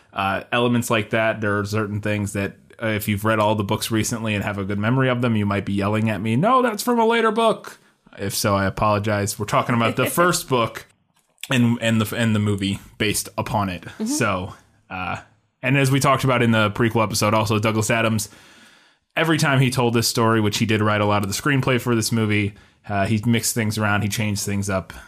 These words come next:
Speaker 1: He, it was, uh, the, the Hitchhiker's Guide is a living document to some extent,
Speaker 2: <laughs>
Speaker 1: uh, while he was alive.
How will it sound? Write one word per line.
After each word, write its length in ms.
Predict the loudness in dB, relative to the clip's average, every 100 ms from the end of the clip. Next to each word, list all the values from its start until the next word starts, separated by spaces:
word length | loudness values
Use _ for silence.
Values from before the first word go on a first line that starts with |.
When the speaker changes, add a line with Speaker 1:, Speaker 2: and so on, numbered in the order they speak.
| _ _ _
Speaker 1:
He, 320 | -8 -4 -4
it 40 |
was, 180 | -4 -6
uh, 200 | -6 -6
the, 240 | -4 -4 -2
the 100 | -2
Hitchhiker's 420 | 0 -2 -2 -4
Guide 220 | -2 -2
is 100 | 0
a 60 | 0
living 380 | 0 -2 -2 -4
document 540 | -4 -8 -8 -10 -6
to 80 | -6
some 180 | -4 -4
extent, 440 | -4 -4 -4 -4
Speaker 2:
<laughs> 280 | -8 -10 -4
Speaker 1:
uh, 80 | -2
while 200 | 0 0
he 100 | -2
was 160 | -4 -6
alive. 440 | -6 -8 -8 -12